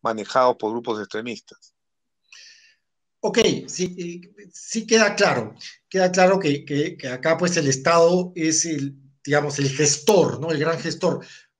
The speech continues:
Speaker 2: Hablemos del sector privado, porque, y esto es una pregunta in-, interesante ya para, para terminar, Jorge,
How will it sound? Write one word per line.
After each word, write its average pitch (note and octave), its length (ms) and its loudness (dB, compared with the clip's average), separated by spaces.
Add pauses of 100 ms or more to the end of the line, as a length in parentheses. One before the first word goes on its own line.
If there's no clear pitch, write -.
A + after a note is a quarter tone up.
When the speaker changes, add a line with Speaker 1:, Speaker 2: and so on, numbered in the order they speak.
(300)
Speaker 2:
Hablemos C#4 400 4
del G#3+ 140 2
sector A3 440 0
privado, E3 540 0
porque, D3+ 420 -8
y F3 180 -2
esto A#3+ 200 -2
es G#3+ 100 -6
una A#3+ 140 -2
pregunta A3 540 -2
in-, E3 180 -12 (120)
interesante G3+ 600 -4
ya G3+ 160 2
para, F#3+ 360 2
para D3+ 280 -4
terminar, D#3+ 460 -2
Jorge, G3+ 500 -4